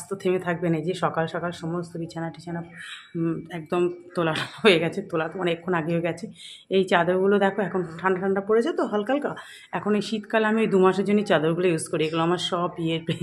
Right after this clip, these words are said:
<laughs> পাওয়া চাদর, গিফট পাওয়া, মানে এবারে ওবারে মিলিয়ে আমি তেরোটা চাদর পেয়েছি। আর যতই শার্টিনে, মানে এগুলো আমি নিজেও কিনেছিলাম পুরো সেট শার্ট,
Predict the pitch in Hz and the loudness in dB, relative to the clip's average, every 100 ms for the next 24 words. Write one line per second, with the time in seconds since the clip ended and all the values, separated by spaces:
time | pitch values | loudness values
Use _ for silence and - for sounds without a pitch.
0 | 165 - - - 156 160 160 143 156 180 | -6 -12 -6 0 2 2 2 0 4 2
1 | 254 - - 196 - - 156 160 202 - | 2 -2 2 2 2 2 4 4 2 -6
2 | - - - - _ - 175 180 185 175 | -14 -16 -18 -18 _ -4 4 8 10 10
3 | 190 196 185 208 196 190 190 196 180 156 | 10 10 8 8 6 6 4 4 4 4
4 | 180 180 156 160 180 190 180 - - - | 2 2 -2 -2 -2 -2 -2 -6 -12 -10
5 | - 196 170 208 208 175 170 190 202 202 | 0 2 4 4 4 0 4 4 4 2
6 | 185 180 175 185 170 202 185 202 180 170 | 2 4 6 6 6 6 6 8 6 8
7 | 202 202 214 202 214 202 202 - 196 185 | 8 8 4 4 4 4 2 -2 -2 0
8 | 185 180 180 160 | 2 0 0 -6